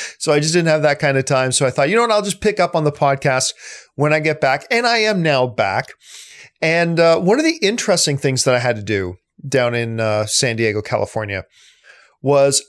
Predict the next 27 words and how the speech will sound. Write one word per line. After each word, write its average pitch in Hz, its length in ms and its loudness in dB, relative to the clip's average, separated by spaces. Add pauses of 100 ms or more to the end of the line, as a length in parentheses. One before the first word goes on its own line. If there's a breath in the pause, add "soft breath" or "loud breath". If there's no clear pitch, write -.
(120)
and 156 140 0
first 185 220 0
of - 20 0
all, 131 140 0
I 143 80 -2
had 147 100 -2
a 135 100 0
great 117 400 -2
time 92 420 -8
at 127 120 -4
Comic-Con 110 460 -6
this 104 200 -4
year. 107 140 -2
I 110 140 -2 (120)
<laughs> - 120 -16
love 202 440 0
going 185 280 2
to 156 180 -4 (100)
San 143 300 2
Diego 131 220 0
Comic-Con. 120 600 -4 (520 loud breath)
I 160 80 0
just 170 260 0 (180 soft breath)
like 190 400 -2
being 175 480 2 (540 soft breath)
there 127 720 -2 (580)
because, 160 600 0